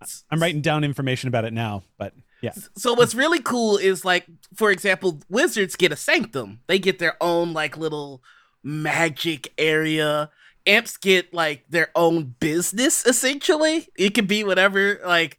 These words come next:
Speaker 2: uh, I, I've, I've seen people do pawn shops. I've seen them do video rental <laughs> stores.
Speaker 1: Mm-hmm.
Speaker 2: So, like, that's always my favorite thing with the imp as well.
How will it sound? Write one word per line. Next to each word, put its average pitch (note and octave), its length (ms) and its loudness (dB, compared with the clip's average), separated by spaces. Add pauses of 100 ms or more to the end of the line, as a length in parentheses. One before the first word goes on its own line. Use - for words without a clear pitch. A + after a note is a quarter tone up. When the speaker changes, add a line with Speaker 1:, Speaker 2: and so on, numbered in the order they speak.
(380)
Speaker 2:
uh, E3+ 220 4
I, E3+ 340 -2
I've, E3+ 240 -6 (120)
I've E3+ 200 6
seen E3+ 300 -2
people D#3 240 -4
do C#3+ 200 -8
pawn C4+ 440 0
shops. D#4+ 540 -2 (400)
I've D#3 200 6
seen E3+ 380 -6
them D#3 320 0
do D3 400 -4
video A3 500 0
rental B3+ 440 0
<laughs> - 0 -
stores. - 1040 -4 (160)
Speaker 1:
Mm-hmm. C#3 600 -2
Speaker 2:
So, A#3 360 0
like, G#3 300 -2
that's A3 220 4
always F#3 220 0
my E3+ 140 2
favorite D#3 280 -6
thing D#3 200 -4
with C#3+ 100 -14
the B2+ 160 -18
imp D3+ 220 -8
as C3 180 -10
well. C#3+ 400 0